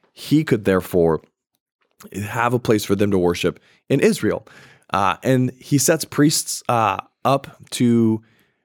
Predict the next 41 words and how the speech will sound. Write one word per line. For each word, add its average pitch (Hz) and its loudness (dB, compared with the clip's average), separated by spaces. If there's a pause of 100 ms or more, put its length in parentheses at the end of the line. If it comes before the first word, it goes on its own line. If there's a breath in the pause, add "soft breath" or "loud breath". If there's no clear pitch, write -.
monitor 135 0
and 101 -2
to 101 0
offer 131 0
sacrifices 120 -2
and 98 -4
to 104 -6
do 127 0
the 147 2
work 113 2
of 95 0
the - -14
priesthood. 113 0 (400 loud breath)
Um, 104 0
but 107 -6
the 101 -10
problem 147 0
is 127 0
these 117 2
priests - 0
were 127 2
not 123 0
Levites, - -2 (280)
uh, 98 -4
or 165 2
of 98 -2
the - -8
priesthood. - -8
They 110 2
actually, 107 -2 (140)
he 131 2
expelled 160 0
them 104 0
and 110 0
removed 127 0
them 98 -2 (340 soft breath)
and 113 0
did 143 2
not 135 2
let 180 2
them, 85 -2